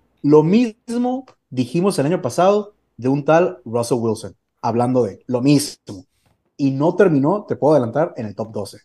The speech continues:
No voy a decir que va a ser el mismo caso, no digo que va a ser el mismo fracaso, pero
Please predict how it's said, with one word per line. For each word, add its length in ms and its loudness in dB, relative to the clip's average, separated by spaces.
No 140 4
voy 140 12
a 40 10
decir 280 0
que 100 4
va 80 6
a 60 6
ser 120 4
el 60 6
mismo 240 0
caso, 460 -4
no 160 -2
digo 240 6
que 60 0
va 60 4
a 40 0
ser 160 0
el 60 -2
mismo 260 -2
fracaso, 600 -4
pero 520 4